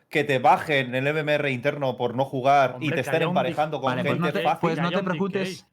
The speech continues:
Speaker 3: Pues no, es que
Speaker 1: ¿Esto es
Speaker 3: el
Speaker 1: lo que
Speaker 3: decay,
Speaker 1: quieres?
Speaker 3: mira, el
Speaker 2: Claro.
Speaker 3: decay para Riot es lo mismo
Speaker 1: Creo que
Speaker 3: que si tú, eh, en una empresa que le das tus datos, te borra tus datos. Eso para Ri-, eh, Riot es, o sea,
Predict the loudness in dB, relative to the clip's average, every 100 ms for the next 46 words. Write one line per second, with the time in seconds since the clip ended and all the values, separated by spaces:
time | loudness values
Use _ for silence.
0 | _ _ _ -2 -2 -4 0 2 2 2
1 | 2 0 -2 -8 -20 _ -20 _ _ _
2 | _ _ _ 0 0 0 2 2 2 0
3 | -2 -2 0 0 0 0 -2 -6 -14 _
4 | 0 2 2 0 -2 -4 -6 -12 _ _
5 | 0 2 2 0 0 -2 -2 0 2 0
6 | 0 0 2 2 2 0 0 0 -2 -2
7 | 0 2 2 0 0 2 0 0 -6 0
8 | 0 2 0 -2 0 -2 -2 -6 -10 -20
9 | _ -12 -2 -2 -2 -6 -2 0 2 0
10 | 0 -2 0 2 2 2 -2 0 0